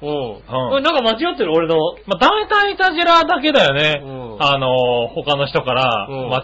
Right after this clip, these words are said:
Speaker 2: ってませんかって来るの。
Speaker 1: ああ、それはだからね、
Speaker 2: はい。
Speaker 1: いい、いいチェック機能があるってことね。
Speaker 2: いいチェック機能があるけどね。
Speaker 1: そんな自分でチェックしちゃダメよ、それはもう。
Speaker 2: そうだね。
Speaker 1: ね。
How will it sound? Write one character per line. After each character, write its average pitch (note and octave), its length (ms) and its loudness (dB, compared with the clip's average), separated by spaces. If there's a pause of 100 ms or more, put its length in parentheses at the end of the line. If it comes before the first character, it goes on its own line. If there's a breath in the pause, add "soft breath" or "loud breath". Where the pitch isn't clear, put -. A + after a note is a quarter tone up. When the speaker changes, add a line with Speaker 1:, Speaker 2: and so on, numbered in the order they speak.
(120)
Speaker 2:
っ - 20 0
て D3 80 -6
ま D3+ 120 0
せ D3+ 120 -2
ん - 40 -6
か A#2 240 0
っ - 40 -20
て A#2 60 -8
来 - 140 -14
る G#2 100 -14
の。 F#2 100 -18
Speaker 1:
あ E3+ 460 0
あ、 C#3+ 60 -8
そ G#3 100 -12
れ A#3 60 -6
は C3 80 0
だ - 180 0
か A3 80 -4
ら F#3 140 -6
ね、 F#3 80 -10
Speaker 2:
は C#3 420 -10 (220)
い。 E3+ 40 -16
Speaker 1:
い G#3 80 -12
い、 A#3+ 340 -10
い - 20 -4
い F3+ 60 -14
チ E3+ 100 -6
ェ - 20 -8
ッ D#3+ 40 -10 (180)
ク E3 100 -18
機 F#3+ 140 -14
能 C#3+ 160 -8
が A#2+ 100 -2
あ C#3 40 2
る C3 80 -4
っ - 20 -
て - 80 -12
こ - 60 -6
と - 0 -
ね。 G#3+ 100 -2
Speaker 2:
い - 20 -2
い C#3 40 -8
チ E3 60 0
ェ D#3+ 80 -2
ッ - 40 -10
ク - 80 -14
機 E3 80 -8
能 D#3 100 -2
が B2+ 80 0
あ A2+ 80 0
る A2 80 -4
け G#2 80 -10
ど G2 100 -12
ね。 F3+ 160 -2 (200)
Speaker 1:
そ D#3 80 -14
ん - 20 -12
な D3 80 -10
自 C3+ 160 -12
分 E3+ 140 -8
で - 80 -12
チ G3+ 100 -8
ェ F3 60 -8
ッ - 20 -18
ク C#3+ 80 -12
し - 60 -16
ち G#2+ 40 -14
ゃ G2 40 -12
ダ G#2 120 -10
メ A#2 120 -8
よ、 G#2 80 -10
そ G2 80 -18
れ F#2 60 -20
は F2 40 -18
も F2+ 80 -16
う。 A#2 240 -16
Speaker 2:
そ D#3+ 160 0
う - 40 -6
だ G2 100 -8
ね。 A#3+ 260 -4 (220)
Speaker 1:
ね。 C#3+ 260 -8